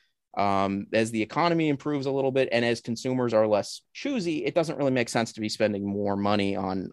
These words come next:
aluminum than to have cast iron, um, aluminum heads, aluminum cy-, or cast iron cylinder heads, which are the alternative to aluminum,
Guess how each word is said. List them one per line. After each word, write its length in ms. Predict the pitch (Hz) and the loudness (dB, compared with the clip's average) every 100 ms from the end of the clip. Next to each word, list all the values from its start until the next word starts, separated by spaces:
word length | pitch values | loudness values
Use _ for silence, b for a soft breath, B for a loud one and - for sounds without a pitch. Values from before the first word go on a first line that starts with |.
| - | -4
aluminum 480 | 113 123 113 104 98 | 2 4 4 2 0
than 200 | 98 98 | -2 -2
to 140 | 92 | -6
have 280 | 104 95 95 - _ _ - - | -4 -4 -4 -8 _ _ -20 -14
cast 320 | - 101 - | -2 -2 0
iron, 400 | 98 98 95 92 - _ - | -2 -2 -4 -6 -10 _ -10
um, 460 | 104 104 - - - | -8 -6 -10 -12 -8
aluminum 320 | 110 104 98 113 | -4 -2 -2 -2
heads, 380 | 101 95 - - | -4 -4 -14 -4
aluminum 400 | 120 127 113 101 | 2 4 4 0
cy-, 160 | - 120 - | -2 -2 2
or 200 | 110 - | 2 2
cast 280 | - 160 - | 0 2 6
iron 240 | 139 123 113 | 6 6 6
cylinder 280 | 151 127 | 6 6
heads, 160 | 117 107 | 6 4
which 160 | 113 - | 2 4
are 200 | 113 107 | 4 6
the 100 | 104 | 4
alternative 540 | 95 113 107 101 98 | 2 0 2 2 0
to 120 | 101 | -2
aluminum, 480 | 101 107 104 98 | 0 2 2 0